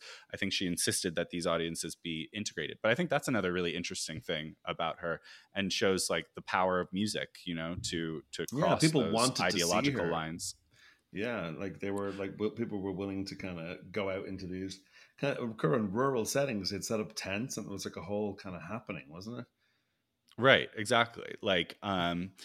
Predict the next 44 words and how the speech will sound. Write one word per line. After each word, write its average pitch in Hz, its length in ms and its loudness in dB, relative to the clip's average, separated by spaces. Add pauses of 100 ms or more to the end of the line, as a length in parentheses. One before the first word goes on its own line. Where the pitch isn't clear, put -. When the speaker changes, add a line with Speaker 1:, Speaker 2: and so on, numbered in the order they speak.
(140)
Speaker 1:
and 170 100 4
it's, 180 160 0
and 147 180 0
it's 151 120 0
actually 196 280 0
kind 120 200 2
of 92 100 0
risky, - 560 0
you 101 160 2
know, 90 220 2
'cause 92 440 2
you 98 140 0
can, 87 540 -2
you, 92 340 -6
as 101 180 2
we'll 95 120 2
Speaker 2:
Mm-hmm. - 0 -
Speaker 1:
see 101 180 2
with 95 180 -2
Bessie 95 280 0
Smith, 113 300 -4
who 87 100 -2
was 82 240 -4
once, - 400 -2
um, 82 340 -2
the 92 60 -4
K 110 200 0
K 87 200 0
K 110 180 2
tried 80 240 -2
to - 80 -8
step - 300 0
to - 100 -6
her 104 180 2
in 80 120 -4
one 82 160 -4
of 78 80 -10
her, 73 320 -4 (340)
um, 85 400 2
Speaker 2:
Mm. 92 80 -4
Speaker 1:
in 87 160 -4
one 85 140 -4
of 80 80 -8
her 80 320 -2